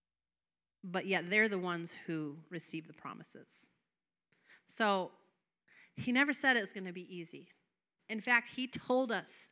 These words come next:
in this life there's gonna be trials. But take heart,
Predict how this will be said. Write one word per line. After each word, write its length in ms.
in 140
this 220
life 200
there's 140
gonna 160
be 100
trials. 540
But 260
take 560
heart, 680